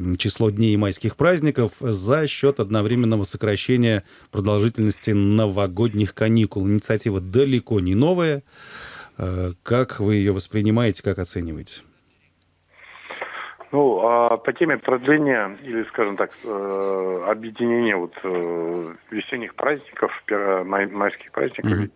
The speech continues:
Speaker 2: собственно, об этом разговор идет достаточно давно. И по большому счету уже есть некая сложившаяся практика того, что все-таки этот период начала мая воспринимается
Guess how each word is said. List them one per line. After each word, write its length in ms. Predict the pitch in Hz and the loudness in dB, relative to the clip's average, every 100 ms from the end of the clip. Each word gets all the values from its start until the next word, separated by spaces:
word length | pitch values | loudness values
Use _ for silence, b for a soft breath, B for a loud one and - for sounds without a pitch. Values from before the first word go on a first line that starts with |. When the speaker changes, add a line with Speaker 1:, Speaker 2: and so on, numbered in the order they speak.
| - | -16
Speaker 2:
собственно, 380 | - - - 98 | -16 -16 -10 -8
об 100 | 90 | -8
этом 200 | 101 92 | -6 -4
разговор 360 | 90 95 98 98 | -4 0 2 2
идет 160 | 92 | 0
достаточно 480 | 90 87 107 90 - | -4 -6 -8 -12 -8
давно. 440 | 92 107 143 156 143 B B B B B B B _ | -2 0 2 0 -2 B B B B B B B _
И 220 | 113 110 | -2 0
по 160 | 104 110 | 0 2
большому 520 | 110 117 - 151 131 | 2 0 2 0 2
счету 480 | - - 131 131 113 | -2 2 2 4 4
уже 1040 | 95 92 92 110 110 101 98 90 87 90 | 4 4 4 6 6 6 6 4 2 -4
есть 580 | 85 101 107 - - - | -4 0 0 0 -16 -4
некая 300 | 101 98 95 | -4 -2 -4
сложившаяся 720 | - 92 87 101 - 95 - - | -4 -6 -4 -6 -4 -6 -6 -6
практика 560 | 95 117 - 90 92 | -2 -2 -4 -4 -4
того, 260 | - 87 110 | -2 0 0
что 180 | - 82 | -2 -10
все-таки 520 | - - 92 - 90 B B B B B - | -10 -4 -4 0 -2 B B B B B -4
этот 300 | 120 - 95 | -4 -4 -8
период 440 | - 95 104 123 - | -2 2 4 2 0
начала 420 | 90 - 98 90 | -2 0 0 2
мая 280 | 85 98 98 | 0 -2 -2
воспринимается 760 | 85 - 92 87 90 101 - | -6 -8 -10 -4 -2 -2 -2